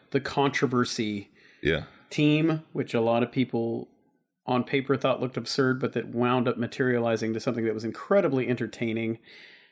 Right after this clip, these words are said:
Speaker 1: Um, but yeah, man, we, uh, we decided to kind of change titles and put them on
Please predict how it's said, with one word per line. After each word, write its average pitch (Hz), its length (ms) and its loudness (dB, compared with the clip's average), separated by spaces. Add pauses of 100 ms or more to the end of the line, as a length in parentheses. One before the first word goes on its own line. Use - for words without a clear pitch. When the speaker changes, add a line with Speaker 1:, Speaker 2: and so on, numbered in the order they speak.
(400)
Speaker 1:
Um, 117 560 2 (1200)
but 175 180 4
yeah, 196 200 4
man, 151 460 2
we, 147 320 6
uh, 139 380 4 (960)
we 151 120 4
decided 156 520 4
to 160 80 0
kind 147 380 2
of 151 120 4
change 139 440 2
titles 135 480 2
and 123 220 2
put 143 200 2
them 135 200 6
on 123 640 2